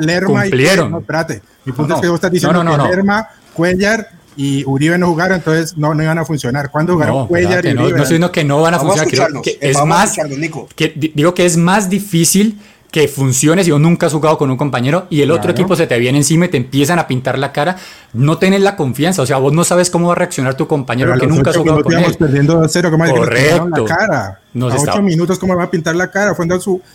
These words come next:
Speaker 1: fueron du-, dos jugadas indi-, independientes del juego.
Speaker 2: Pero te-, pero Argentina estaba tocando el balón enfrente de la cara de los tres de,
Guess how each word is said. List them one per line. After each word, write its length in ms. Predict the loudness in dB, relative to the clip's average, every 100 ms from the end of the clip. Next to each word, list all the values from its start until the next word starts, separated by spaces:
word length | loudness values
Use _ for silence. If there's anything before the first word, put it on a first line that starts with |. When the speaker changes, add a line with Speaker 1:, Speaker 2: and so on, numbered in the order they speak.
| _
Speaker 1:
fueron 160 | -2 0
du-, 180 | 0 0
dos 200 | -2 0
jugadas 360 | 0 0 -4 -4 -2
indi-, 340 | 0 2 0
independientes 760 | 0 -2 0 0 2 2 0 0
del 140 | -2
juego. 180 | -2 0
Speaker 2:
Pero 120 | 0 0
te-, 240 | -2 -4
pero 220 | -2 2 2
Argentina 540 | 2 -2 0 2 2
estaba 280 | 2 2 2
tocando 380 | 0 -2 0 0
el 60 |
balón 240 | 2 2 0
enfrente 380 | 2 0 2
de 60 | 2
la 140 | 0
cara 200 | 0 0
de 60 | 2
los 200 | 0 -2
tres 240 | -2 0
de, 120 | 0